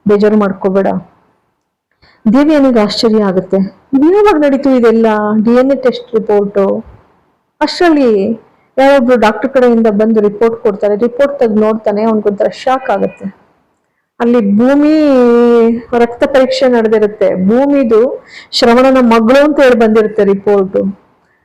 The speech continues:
ಹೆಸರೊಂದು ಬದಲಾವಣೆ ಅಷ್ಟೇ. ಅಂತ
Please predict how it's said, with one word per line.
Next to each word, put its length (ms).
ಹೆಸರೊಂದು 460
ಬದಲಾವಣೆ 500
ಅಷ್ಟೇ. 680
ಅಂತ 200